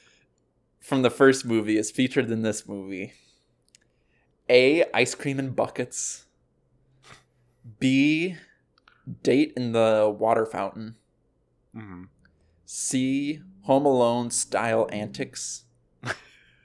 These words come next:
Speaker 1: Or D, Preston is given another blank check?
Speaker 2: I think Gareth Edwards would not reference the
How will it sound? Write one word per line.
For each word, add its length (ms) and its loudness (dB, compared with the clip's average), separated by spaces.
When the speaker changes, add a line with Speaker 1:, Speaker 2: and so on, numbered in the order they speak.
Speaker 1:
Or 220 0
D, 640 0
Preston 540 0
is 200 -4
given 360 -2
another 480 -2
blank 480 -8
check? 460 -6
Speaker 2:
I 120 -12
think 520 -10
Gareth 400 -4
Edwards 720 -8
would 240 -16
not 400 -4
reference 960 -10
the 80 -14